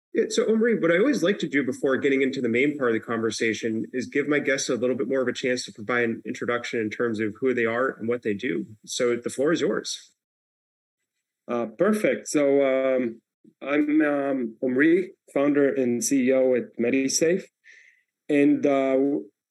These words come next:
Speaker 2: we've started the company back in twenty twelve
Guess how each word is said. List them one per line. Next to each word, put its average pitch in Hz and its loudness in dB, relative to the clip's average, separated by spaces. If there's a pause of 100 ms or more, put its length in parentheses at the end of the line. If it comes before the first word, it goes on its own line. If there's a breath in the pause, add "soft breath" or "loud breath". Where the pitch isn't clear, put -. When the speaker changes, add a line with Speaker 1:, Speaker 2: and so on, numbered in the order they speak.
(120)
Speaker 2:
we've 151 2
started 226 4
the 185 2
company 175 4
back 143 0
in 139 2
twenty 135 2
twelve 202 0